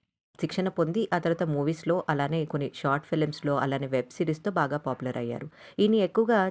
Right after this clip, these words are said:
జార్జ్ రెడ్డి, పలాస, అలానే వెబ్ సిరీస్ అయిన సిన్‌తో గుర్తుపడతారు. అయితే రీసెంట్‌గా ఈయన కల్పనారావు అనే అమ్మాయిని వివాహం చేసుకున్నారు. ఆయన వివాహానికి, అలానే హల్దీకి సంబంధించిన పిక్స్ నెట్టింట్లో వైరల్ అయ్యాయి.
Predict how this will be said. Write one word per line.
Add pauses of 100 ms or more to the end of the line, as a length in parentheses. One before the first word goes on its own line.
(100)
జార్జ్
రెడ్డి, (140)
పలాస, (460)
అలానే (100)
వెబ్
సిరీస్
అయిన
సిన్‌తో
గుర్తుపడతారు.
అయితే (100)
రీసెంట్‌గా
ఈయన (1300)
కల్పనారావు
అనే
అమ్మాయిని
వివాహం
చేసుకున్నారు. (500)
ఆయన (680)
వివాహానికి,
అలానే
హల్దీకి
సంబంధించిన
పిక్స్
నెట్టింట్లో
వైరల్
అయ్యాయి.